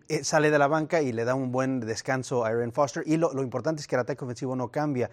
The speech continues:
Es decir, el equipo puede seguir corriendo con el balón o, si es necesario, le, le tiene la confianza a Gary Kubiak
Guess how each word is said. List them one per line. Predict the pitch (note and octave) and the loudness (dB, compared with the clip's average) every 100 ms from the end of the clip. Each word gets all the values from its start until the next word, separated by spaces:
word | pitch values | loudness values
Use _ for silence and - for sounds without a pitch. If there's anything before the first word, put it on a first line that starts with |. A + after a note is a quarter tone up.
| - - | -10 -12
Es | A#2 | -8
decir, | A#2+ C#3 C3+ | -6 -2 -2
el | C3 | -2
equipo | A2 A#2+ A#2+ | -4 -6 -6
puede | C3 B2 | -4 -4
seguir | C3+ A#2+ | -4 -2
corriendo | C3+ C3 C3 | 0 0 -2
con | D3 | -2
el | D3 | 2
balón | D3 D3+ D#3 D3+ - - | 4 6 4 0 -14 -12
o, | A2 | -6
si | |
es | C3+ | -4
necesario, | B2+ - - C3 C#3+ C3 | -4 -6 -2 0 0 -2
le, | A#2 | -6
le | - A2 G2+ | -6 -12 -6
tiene | C3+ | -2
la | B2+ | -2
confianza | B2+ A2+ C3+ B2 C#3 | -2 -4 -4 -4 -4
a | |
Gary | A2 A#2 | -4 -4
Kubiak | A#2 C3 B2+ | -2 -2 -2